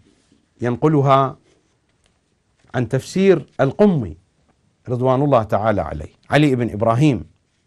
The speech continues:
بسنده عن يحيى بن مسلم عن إمامنا الصادق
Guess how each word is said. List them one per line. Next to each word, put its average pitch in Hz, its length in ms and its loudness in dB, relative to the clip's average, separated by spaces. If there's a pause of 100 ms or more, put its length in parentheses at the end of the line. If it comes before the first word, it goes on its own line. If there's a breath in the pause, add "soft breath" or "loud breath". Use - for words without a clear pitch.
(2500)
بسنده 143 680 0 (440)
عن 127 120 0
يحيى 151 280 0
بن 131 160 -2
مسلم 113 440 -4 (880)
عن 110 100 -10
إمامنا 139 380 -4
الصادق 147 600 -4